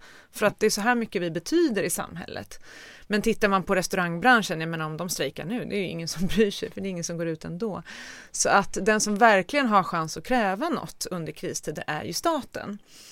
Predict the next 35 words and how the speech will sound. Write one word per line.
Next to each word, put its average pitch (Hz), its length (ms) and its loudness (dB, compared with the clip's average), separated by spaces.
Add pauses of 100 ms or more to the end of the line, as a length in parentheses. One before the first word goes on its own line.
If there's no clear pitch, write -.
(260)
Om 285 220 4
man 277 140 6
då 175 120 4
ska 170 180 0
ha 254 280 6
massa 175 300 0
st-, - 240 -6
eh, 165 180 -4
stödåtgärder 156 720 -2
till 156 140 -12
företagen, - 640 -4
så - 100 -6
kan 185 140 -2
man 160 100 -2
också 151 160 -10
säga: 147 200 -2
"Visst, - 420 -2
men 175 340 -2 (280)
i 185 100 -6
gengäld 202 520 4
vill 170 200 2
vi 160 100 0
ha 160 160 0
ökad - 300 -6
kontroll, 233 500 4
ökade - 260 -4
krav, 269 640 6
kanske 160 200 -10
till 160 160 -4
och 156 60 -8
med - 100 -12
förstatliga 254 680 4
vissa, 226 400 2 (420)
eh, 190 420 2
företag, 185 720 0